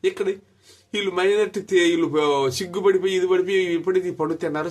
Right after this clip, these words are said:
దిగంబరులు అయ్యారు. ఎక్కడా తిరగలేకపోతాం, దేవుని దగ్గర కూడా రాలేకపోతాం, తప్పు చేసేసారు.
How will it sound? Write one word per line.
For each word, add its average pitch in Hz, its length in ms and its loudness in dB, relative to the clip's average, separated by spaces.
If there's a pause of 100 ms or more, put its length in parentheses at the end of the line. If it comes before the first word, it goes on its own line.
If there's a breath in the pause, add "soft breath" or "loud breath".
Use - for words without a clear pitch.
(140)
దిగంబరులు 143 560 -2
అయ్యారు. 101 500 -8 (100)
ఎక్కడా 151 340 -2
తిరగలేకపోతాం, 123 640 -4
దేవుని 131 240 -2
దగ్గర 131 160 -2
కూడా 127 200 -6
రాలేకపోతాం, 101 640 -6
తప్పు 95 320 -14
చేసేసారు. - 420 -14